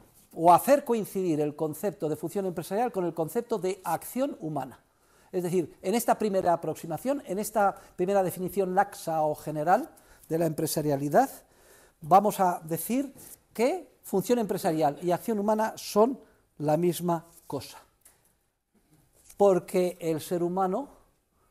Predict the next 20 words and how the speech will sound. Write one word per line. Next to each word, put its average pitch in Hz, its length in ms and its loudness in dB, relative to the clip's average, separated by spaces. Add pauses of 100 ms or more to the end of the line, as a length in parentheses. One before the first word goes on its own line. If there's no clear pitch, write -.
(1000)
si - 220 -2
algo 170 220 4
le 160 120 2
caracteriza, 180 720 -2 (580)
es 190 380 -4
que 156 280 -4
es - 220 -10 (1080)
actor, 160 400 -4 (1000)
es 165 160 0
decir, 151 360 0 (340)
que 120 120 -2
actúa. 147 400 -4 (1500)
¿Y 233 140 4
actúa? 294 380 4
¿Por 208 160 0
qué 294 100 0
actuamos 233 340 0
los 180 100 -4
seres - 240 -4
humanos? 131 420 -10